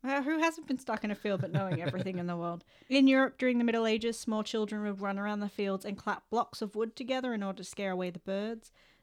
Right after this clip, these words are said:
These children were called crow scarers, and then because of the plague, they all died, and they had to put up sticks instead. Um, but no matter their cultural roots, scarecrows worldri-, worldwide were conceived of to perform a spe-,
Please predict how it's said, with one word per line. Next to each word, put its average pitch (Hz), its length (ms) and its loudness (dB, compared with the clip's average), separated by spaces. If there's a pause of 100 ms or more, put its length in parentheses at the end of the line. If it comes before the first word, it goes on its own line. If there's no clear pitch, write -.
These 202 220 -2
children 202 340 -2
were 196 80 -2
called 190 320 -4
crow 247 280 2
scarers, 262 680 0 (340)
and 190 140 -4
then 196 160 -2
because 190 320 -4
of 185 100 -8
the 175 80 -8
plague, 233 540 -2 (200)
they 175 140 -10
all 185 300 -8
died, 202 480 -2 (520)
and 180 140 -8
they 185 80 -4
had 190 280 -6
to 196 220 -2 (280)
put - 180 -8
up 190 180 -4
sticks - 440 -10
instead. - 480 -14 (420)
Um, 196 360 2
but 220 180 2
no 240 100 4
matter 233 240 4
their 233 140 2
cultural 226 380 0
roots, - 360 -4 (300)
scarecrows 220 580 0
worldri-, 208 460 0 (120)
worldwide 196 640 0
were 190 140 -2
conceived 247 540 -4
of 240 140 -2
to - 80 -20
perform 202 440 -2
a 185 60 -4
spe-, - 300 -4